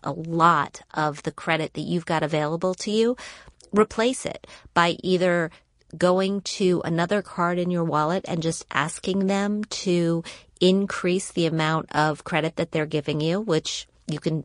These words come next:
do fairly easily, or opening another credit card with a card that doesn't charge you an annual fee. And don't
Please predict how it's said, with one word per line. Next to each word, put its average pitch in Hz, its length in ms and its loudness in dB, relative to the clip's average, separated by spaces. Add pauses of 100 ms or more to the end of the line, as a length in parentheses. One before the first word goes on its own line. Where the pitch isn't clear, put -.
do 151 200 0
fairly 156 460 0
easily, 156 520 -2
or 175 380 2
opening 196 380 0
another 165 280 0
credit 240 340 -2
card 165 460 2 (340)
with 170 580 2 (380)
a - 60 -8
card 170 280 -2
that 160 160 -2
doesn't 170 420 0
charge - 420 -6
you - 220 -8 (160)
an 165 100 -2
annual 143 480 -4
fee. - 400 -6 (540)
And 175 440 4 (1040)
don't 214 380 2